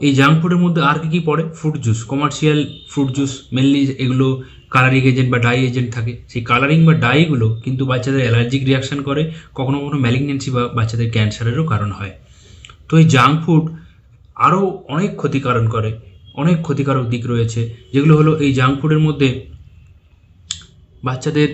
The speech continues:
এই হাই কার্বোহাইড্রেট বা হাই, আহ, সুগার থাকার জন্য জাঙ্ক ফুডে বাচ্চাদের মধ্যে এডিএইচডি বা হাইপার অ্যাক্টিভিটি, খুব দুরন্ত চঞ্চল বাচ্চারা, শুধু বাইরের খাবার খায়, চকলেট, চিপস খায়, বাড়ির খাবার খেতে চায় না, খুবই দুরন্ত। এই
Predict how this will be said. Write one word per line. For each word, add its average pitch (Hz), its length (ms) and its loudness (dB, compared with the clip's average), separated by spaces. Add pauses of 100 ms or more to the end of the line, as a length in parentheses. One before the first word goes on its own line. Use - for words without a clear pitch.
এই 143 140 2
হাই 131 240 0
কার্বোহাইড্রেট 135 640 2
বা 113 80 0
হাই, 131 260 2
আহ, 127 480 -6
সুগার 139 320 -4
থাকার 143 320 -4
জন্য 143 240 -2
জাঙ্ক 135 200 -2
ফুডে 131 340 -4 (400)
বাচ্চাদের 131 360 -2
মধ্যে 135 160 -2
এডিএইচডি 131 600 4
বা 120 120 0
হাইপার 139 320 2
অ্যাক্টিভিটি, 123 380 0
খুব 170 220 -6
দুরন্ত 151 380 0
চঞ্চল 143 460 -2
বাচ্চারা, 113 400 -4 (340)
শুধু 160 180 0
বাইরের 139 300 2
খাবার 139 220 0
খায়, 139 220 -4
চকলেট, 131 400 -2
চিপস 131 280 -4
খায়, 127 240 -4 (140)
বাড়ির 120 220 -2
খাবার 123 220 -8
খেতে 120 180 -6
চায় 120 180 -4
না, 120 100 -4
খুবই 139 280 -6
দুরন্ত। 123 480 -4 (1080)
এই 131 480 0